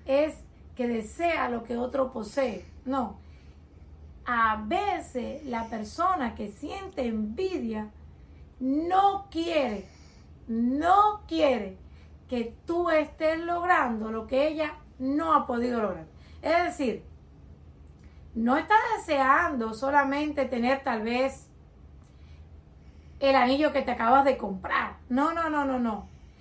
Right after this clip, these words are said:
A veces se van al extremo que no quieren que tú tengas el anillo. "No lo tienes, no lo tengo yo,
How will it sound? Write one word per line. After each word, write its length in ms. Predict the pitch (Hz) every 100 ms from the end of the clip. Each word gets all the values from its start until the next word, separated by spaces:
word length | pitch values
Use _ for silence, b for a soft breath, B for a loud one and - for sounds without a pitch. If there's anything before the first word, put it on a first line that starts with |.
| b b b -
A 260 | - 254 262
veces 640 | 320 403 392 - 285 269 269
se 160 | 262
van 280 | 254 311 349
al 140 | 320
extremo 920 | 247 240 - - 330 339 269 220 202 B B B -
que 160 | 247
no 320 | 240 277 294 -
quieren 480 | 311 330 330 330
que 140 | 302 247
tú 300 | - 302 -
tengas 500 | - 294 311 311 269
el 100 | 226
anillo. 380 | 208 214 170 156 - - -
"No 160 | 269 359
lo 120 | 403
tienes, 360 | 415 415 403 392
no 140 | 349
lo 140 | 392 392
tengo 320 | 392 392 381
yo, 300 | 381 415 415